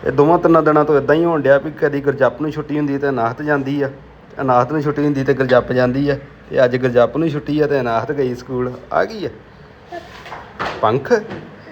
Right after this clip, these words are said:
ਖੰਭ, ਪੰਜਾਬੀ ਬੋਲੀ ਦੀ ਹੁੰਦੀ ਖੰਭ। ਇਹ ਸਕੂਲ ਵਾਲਿਆਂ ਨੇ ਵੀ ਹਿੰਦੀ ਸਿਖਾਈ ਆ। ਖੰਭ ਆ ਇਹ, ਖੰਭ, ਠੀਕ ਆ। ਪਾਣੀ ਆ ਗਿਆ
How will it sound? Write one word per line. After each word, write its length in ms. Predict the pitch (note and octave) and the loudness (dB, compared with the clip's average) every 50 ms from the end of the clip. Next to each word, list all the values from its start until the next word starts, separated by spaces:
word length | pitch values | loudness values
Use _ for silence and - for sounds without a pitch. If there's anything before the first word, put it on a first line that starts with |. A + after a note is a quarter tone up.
| - - - - | -20 -20 -12 -4
ਖੰਭ, 400 | - A2+ A2+ C3+ D3+ C#3 A2+ G2 - - - - - - - - | 0 2 2 4 4 4 2 2 0 -6 -16 -18 -20 -14 -6 -2
ਪੰਜਾਬੀ 300 | B2 B2 C3+ B2+ C3+ C#3 | 2 4 4 4 4 2
ਬੋਲੀ 240 | C3+ C#3 C3 C3+ | 2 2 2 2
ਦੀ 60 | C3+ C#3+ | 0 0
ਹੁੰਦੀ 140 | C#3 B2 | -2 -2
ਖੰਭ। 380 | A#2+ - A#2+ A2 A#2+ B2+ A#2 G2 - - - - - - - - - - - - | -2 -2 0 0 0 0 -2 -4 -6 -8 -18 -20 -20 -20 -20 -20 -20 -16 -10 -10
ਇਹ 60 | - | -10
ਸਕੂਲ 380 | - - - C3+ C3+ C3+ C3+ | -10 -8 -6 -2 0 2 4
ਵਾਲਿਆਂ 280 | C3+ C3+ C3+ C3 C3+ C3+ | 6 6 6 6 4 4
ਨੇ 100 | C#3 C#3+ | 4 2
ਵੀ 120 | C#3+ D3 | 2 2
ਹਿੰਦੀ 320 | C#3 C#3+ D3 B2+ B2 A#2 A#2+ - - - - - - - | 0 0 -2 -2 -2 -4 -4 -6 -10 -16 -20 -20 -20 -10
ਸਿਖਾਈ 560 | - - C3 - - C#3 A#2+ A#2+ C3 - - B2 C#3 | -4 -4 -2 0 0 0 0 0 0 -2 -2 -4 -6
ਆ। 40 | C3+ - - - - - - - - - - - - - - - - | -6 -8 -12 -20 -20 -20 -20 -20 -20 -20 -20 -20 -20 -20 -20 -8 -2
ਖੰਭ 260 | - B2+ C3+ D3+ D#3+ | 2 2 2 4 6
ਆ 80 | E3 C3+ | 6 4
ਇਹ, 80 | A2+ | 4
ਖੰਭ, 360 | G#2+ - - G#2+ A2+ A2+ G#2+ G2+ - - - - - - | 2 0 0 0 0 0 -4 -8 -10 -14 -18 -8 -4 0
ਠੀਕ 140 | C#3+ D#3+ | 2 2
ਆ। 80 | A3+ G#3+ - - - - - - - - - - - - - - - - - - - - - - - - - - - - - - - - - - - - - | 2 2 0 -8 -16 -18 -20 -20 -20 -20 -20 -20 -20 -20 -20 -20 -16 -16 -16 -14 -16 -18 -20 -20 -20 -20 -20 -20 -20 -20 -20 -20 -20 -20 -20 -20 -20 -6 0
ਪਾਣੀ 420 | - D3+ D3+ D#3 E3+ E3+ E3+ D#3+ - - - - - - - - - - - - - - - - - B2+ | 4 6 6 8 6 6 4 2 0 -4 -8 -12 -12 -14 -14 -14 -16 -18 -18 -20 -20 -20 -20 -8 -2 0
ਆ 160 | B2+ A#2+ A2 | 2 2 2
ਗਿਆ 300 | G#2+ C3 C#3+ D3+ D#3 D3+ | 0 0 2 2 2 2